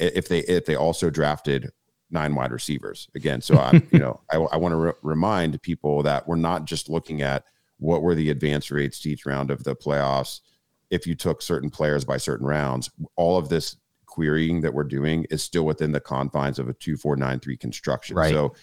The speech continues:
Speaker 1: you don't, don't think that if I just take my first three running backs before round eight and then continue to hammer running back, that I'm gonna have the same type of results that, uh, the tool is returning here.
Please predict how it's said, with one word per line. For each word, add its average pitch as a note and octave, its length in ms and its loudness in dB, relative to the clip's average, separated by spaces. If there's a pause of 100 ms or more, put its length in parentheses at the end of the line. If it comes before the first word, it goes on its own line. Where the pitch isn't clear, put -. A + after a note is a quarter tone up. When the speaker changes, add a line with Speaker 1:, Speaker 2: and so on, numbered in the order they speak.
(220)
Speaker 1:
you F2 120 0
don't, F#2 380 0
don't F#2 280 0
think E2+ 260 -2
that - 300 -4
if D2+ 120 -2
I D#2+ 80 4
just D2+ 300 -4
take D2+ 240 -2 (240)
my D#2 240 0
first D#2+ 260 -2
three D#2+ 160 -2
running D2+ 260 0
backs C2 320 -2
before D2+ 320 -2
round C#2 280 0
eight D2 240 2 (320)
and E2+ 100 2
then E2 120 0
continue E2 400 -2
to C2 120 0
hammer F2 460 0
running C#2 240 0
back, B1+ 240 -2
that D2+ 80 -2
I'm C#2+ 60 0
gonna C#2 120 0
have C2+ 120 -2
the C2+ 80 -2
same C2+ 260 -2
type C#2 240 -6 (160)
of C2+ 160 -4
results B1+ 480 -4
that, C2+ 240 0 (440)
uh, B1+ 140 0
the C2 100 -2
tool D2 280 -2
is B1 100 -2
returning B1 440 -2
here. A#1+ 340 0